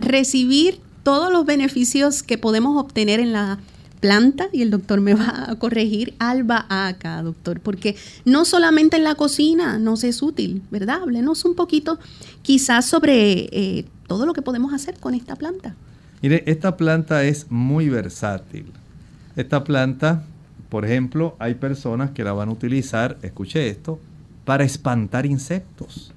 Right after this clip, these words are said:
Speaker 2: Hay personas que la utilizan para trastornos digestivos. Claro, en ese aspecto de los trastornos digestivos tiene mucha variedad. Hay otras personas que la van a estar utilizando exclusivamente para preparar algún plato especial.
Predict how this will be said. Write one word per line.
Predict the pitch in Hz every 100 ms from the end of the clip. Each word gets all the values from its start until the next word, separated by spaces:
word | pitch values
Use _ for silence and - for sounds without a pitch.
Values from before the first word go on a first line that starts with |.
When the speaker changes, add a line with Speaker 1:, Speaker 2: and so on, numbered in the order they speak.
| - - - - - -
Speaker 2:
Hay | 117 -
personas | 143 139 131 127 147
que | 151 123
la | 123
utilizan | 131 139 131 151 151
para | 143 123 -
trastornos | 120 98 - - 131 135 135 135 107
digestivos. | 110 131 143 120 104 135 170 - - - - - -
Claro, | - 143 151 92 - -
en | - 95
ese | 180
aspecto | 180 - - -
de | 170
los | 143
trastornos | 107 98 107 127 139
digestivos | 123 101 131 135 135
tiene | 120 123 110
mucha | 101 117 151 165 156 156 113
variedad. | 98 92 92 98 92 - - - - - -
Hay | 147 170
otras | 175 160
personas | 180 160 151 160 156
que | - 180
la | 165
van | 156 160
a |
estar | 151 135
utilizando | 139 147 151 131 139 143
exclusivamente | 131 120 135 139 131 135 139 143
para | - 143 156 156 156 -
preparar | 131 123 - 110 123 185 202 - 139
algún | 139 120 131 185 190
plato | - 175 208 208 165
especial. | - 127 - 175 294 240